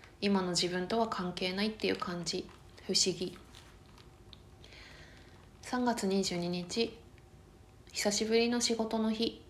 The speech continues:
今日は引き継ぎがあるからワクワクする。こういう気持ち、仙台の会社でよく味わってたな。春分翌日、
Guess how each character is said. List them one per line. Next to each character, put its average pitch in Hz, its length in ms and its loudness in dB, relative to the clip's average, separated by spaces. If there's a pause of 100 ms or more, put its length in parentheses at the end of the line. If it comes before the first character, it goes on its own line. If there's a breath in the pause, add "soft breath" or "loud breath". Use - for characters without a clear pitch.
(260)
今 226 120 6
日 190 60 4
は 190 80 -2
引 - 80 -6
き 202 120 -2
継 208 140 0
ぎ 208 100 4
が 208 120 6
あ 208 60 8
る 202 100 2
か 185 140 -2
ら 214 220 2
ワ 202 100 4
ク 196 140 -2
ワ 175 120 0
ク - 120 -6
す - 140 -4
る。 - 220 -4 (580 loud breath)
こ - 140 2
う 202 60 8
い 202 80 8
う 208 80 4
気 208 120 -2
持 208 160 0
ち、 214 360 -2
仙 220 240 0
台 190 140 2
の 185 100 -6
会 185 220 0
社 202 140 2
で 208 120 4
よ 226 120 4
く 226 140 4
味 185 220 0
わ 208 120 6
っ 214 60 0
て 190 100 0
た 180 160 -6
な。 185 260 -6 (1080 loud breath)
春 214 280 2
分 214 200 2
翌 208 220 0
日、 202 420 -2